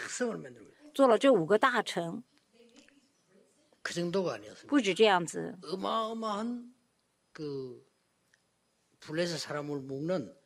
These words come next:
Speaker 1: 삼 대 신을 모시고 있어요.
Speaker 2: 然后呢，他呢，就是说把这个极大的他们崇拜三个大神。
Speaker 1: 그게 다곤 신이에요.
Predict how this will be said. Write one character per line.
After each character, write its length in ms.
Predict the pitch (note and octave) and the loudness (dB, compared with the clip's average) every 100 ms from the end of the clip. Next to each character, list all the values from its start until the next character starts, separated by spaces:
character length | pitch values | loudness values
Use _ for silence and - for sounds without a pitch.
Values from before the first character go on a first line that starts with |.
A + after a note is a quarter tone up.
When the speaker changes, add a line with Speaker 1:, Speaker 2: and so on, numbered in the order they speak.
| _ | _
Speaker 1:
삼 540 | - - - D3 D3+ | -10 -8 -8 -10 -12
대 260 | D#3+ E3+ - _ _ | -8 -8 -10 _ _
신을 540 | - - - G#3+ C#3+ - _ _ A#2 | -12 -8 -2 -2 -4 -10 _ _ -18
모시고 320 | F#2+ F#2 - | -14 -14 -14
있어요. 160 | - - _ _ _ - | -18 -20 _ _ _ 2
Speaker 2:
然 160 | G#3+ | 4
后 60 | G#3+ | 6
呢， 220 | A#3+ A3+ | 6 4
他 320 | A3+ - C4+ C4+ | 4 4 6 8
呢， 180 | B3+ | 6
就 120 | G#3+ B3+ | 6 2
是 60 | |
说 200 | A3+ A#3 A3+ | 4 4 4
把 300 | - E3+ E3 | 2 0 2
这 100 | A#3 | 4
个 100 | A3 | 4
极 340 | - F#3 C4 | 2 2 4
大 260 | D4+ B3+ G#3 | 6 6 6
的 140 | F3+ | 4
他 160 | A#3 G#3 | 4 2
们 120 | G#3 | 2
崇 200 | - E3 | 0 2
拜 160 | A3 G#3 | 4 4
三 200 | C#4 C4 | 4 4
个 60 | |
大 240 | A#3 A#3+ G#3 | 6 4 4
神。 400 | - D#3 D#3+ C4 _ | 2 0 -2 -6 _
Speaker 1:
그게 380 | - C#3+ F3 F3 - - - | -14 -4 -2 -2 -6 -20 -14
다곤 400 | A#2+ B2+ C#3+ B2+ | -10 -6 -4 -6
신이에요. 420 | - - _ _ | -10 -18 _ _